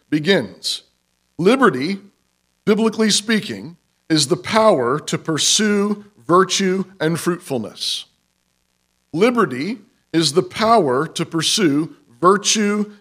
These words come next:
and fruitfulness, the power to fulfill the dominion mandate, in other words. That's what liberty is. And notice then that liberty is actually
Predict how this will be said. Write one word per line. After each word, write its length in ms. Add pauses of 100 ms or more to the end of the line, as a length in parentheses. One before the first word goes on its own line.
and 240
fruitfulness, 680
the 120
power 680 (280)
to 100
fulfill 580
the 100
dominion 440
mandate, 460
in 120
other 160
words. 460 (240)
That's 300 (160)
what 280
liberty 600 (260)
is. 600 (380)
And 160
notice 420
then 280
that 120
liberty 460
is 160
actually 640